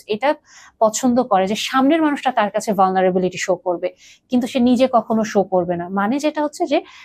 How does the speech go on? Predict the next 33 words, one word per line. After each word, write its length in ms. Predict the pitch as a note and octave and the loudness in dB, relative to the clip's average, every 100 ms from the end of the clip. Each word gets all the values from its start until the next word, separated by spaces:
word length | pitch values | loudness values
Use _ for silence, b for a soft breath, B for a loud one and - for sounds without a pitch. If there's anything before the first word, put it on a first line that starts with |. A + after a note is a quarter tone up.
| B | B
সামনের 480 | - - B3 A#3+ E4+ | -6 0 2 2 2
মানুষটাকে 560 | D#4+ D4+ D4+ A#3 G#3+ C4+ | 2 2 2 -2 0 0
তার 240 | D4+ A3+ G#3+ | 0 0 0
কাছে 220 | A3 A3 | 0 2
always 240 | A#3 A3+ A#3 | 2 2 0
ওপেন 300 | A3+ A#3 B3 A3+ | 2 2 2 0
আপ 140 | G#3+ - | -2 0
করতে 260 | F#3 - F#3+ | -2 -2 -4
হবে। 240 | F#3 F3 F3 | -2 -2 -4
যেহেতু 320 | G#3 A#3+ D4 E4 | 0 2 2 2
এই 80 | D#4+ | 2
মানুষটা 420 | A#3 G#3+ A3+ C4+ | 2 0 0 2
আসলে 320 | B3 B3+ A#3+ G#3+ - b | 2 2 0 0 -4 b
কিছু 200 | A3+ G#3+ | -4 -2
ক্ষেত্রে 340 | C4+ C#4 C4 G#3+ A3 _ G3+ | 0 0 2 0 0 _ 0
ম্যানিপুলেশন 760 | G#3 G#3 C4 C#4+ C#4+ C#4 C4+ A3+ | 2 2 2 4 2 4 0 0
করতে 300 | G3+ G3 G3 | -2 0 0
পারে 220 | G3 G3 | 4 4
তার 160 | G3 A3 | 2 2
ইমোশন 480 | A3 G#3 A3 - A3+ G#3+ | 4 6 4 2 4 4
দিয়ে, 180 | F#3 F#3 | 4 2
কারণ 180 | F#3+ G3+ | 0 0
সে 100 | A3+ | -2
প্রচন্ড 380 | B3 B3 C#4+ C#4 | 0 0 2 4
ভালোবাসা 460 | A#3 A3 G#3 G3+ G#3 | 4 4 2 0 -2
শো 140 | A3+ | -4
করতে 300 | G#3 G3+ - | -2 -2 -4
পারে, 180 | G3 G3+ | 0 4
লাভ 220 | G3+ G#3 G#3 | 6 4 2
বম্বিং 300 | A3+ G#3+ G#3+ G#3 | 2 2 0 0
করতে 260 | G3 - F#3+ | -2 -2 0
পারে 180 | F#3+ F#3+ | 0 0
এবং 160 | F#3+ G3+ | -2 -4